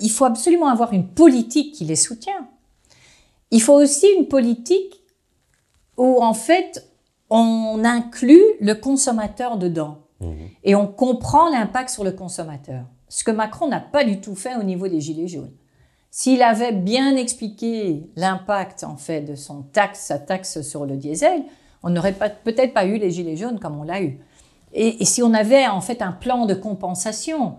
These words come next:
Speaker 1: parce qu'on sait très bien que pour l'instant on est dans une situation d'inflation, on a un gros problème. La nourriture nous coûte, euh, une fortune,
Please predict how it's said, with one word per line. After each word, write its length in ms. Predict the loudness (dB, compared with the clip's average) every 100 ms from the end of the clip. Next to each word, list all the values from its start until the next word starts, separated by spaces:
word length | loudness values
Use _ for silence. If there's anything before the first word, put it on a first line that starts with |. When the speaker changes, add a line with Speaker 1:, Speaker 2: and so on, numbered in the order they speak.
| _ -6
Speaker 1:
parce 160 | -6
qu'on 140 | -4 -6
sait 180 | -6
très 260 | -8 -2 0
bien 260 | 0 -4 -6
que 100 | -8
pour 180 | -8 -10
l'instant 540 | -8 -10 -6 -8 -6
on 60 | -2
est 280 | 0 0 -4 -14 -10
dans 120 | -6 -4
une 200 | -4 -6
situation 600 | -10 -10 -8 -8 -10 -14
d'inflation, 760 | -14 -12 -6 -6 -4 -4 -4 -8 _ _
on 220 | -6 -2 0
a 60 | 0 -4 -8
un 140 | -14 -16
gros 320 | -8 4 4
problème. 640 | 4 -2 -6 -6 -6 -6 -8 _ -10
La 80 | -8
nourriture 460 | -4 -6 -6 -6
nous 120 | -8 -8
coûte, 360 | -10 -10 -10
euh, 180 | -14 -14 -10
une 200 | -8 -8
fortune, 800 | -6 -6 -6 0 2 4 0